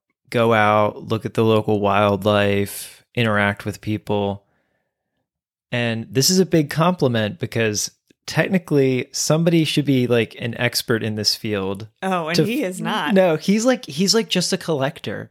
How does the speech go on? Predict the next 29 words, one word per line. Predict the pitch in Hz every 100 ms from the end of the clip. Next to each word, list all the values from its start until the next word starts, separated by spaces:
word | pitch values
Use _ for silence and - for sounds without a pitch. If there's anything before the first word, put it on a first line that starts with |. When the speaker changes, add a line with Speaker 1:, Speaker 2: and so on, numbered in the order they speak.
| -
Speaker 2:
Yeah. | 208 175 - _
Speaker 1:
Like, | 180 170
he | 214
just | 180 196 -
collects | 233 202 175 -
bugs. | 160 143 143 107 143 180 - - _ _ _ _
He, | - 247
Speaker 2:
Yeah, | 185 214 208
Speaker 1:
he | - 170
Speaker 2:
and |
Speaker 1:
doesn't | 196 254
do | 233
Speaker 2:
draws | 233 269
Speaker 1:
anything. | - 180 185
Speaker 2:
stuff. | 160 160 214
Speaker 1:
Yeah. | 208 190 143 156 _ _
He's | - 165
drawn | 175 170
some | 196 175
rocks. | 143 127 160 - - -
Speaker 2:
Yeah. | 262 226 269 - _ _ _ _ _ _ _ _ _ _ _ _ _ _
What | 202 233
a | 247
resume. | 165 170 151 135 147 _ _ _
Speaker 1:
Yeah. | 135 156 110 - _
So | - 143 139 131 - _ _ _ _ _ _
he | 117 131
recommends | 156 151 165 139 139 185
him | 135 110 107 120 131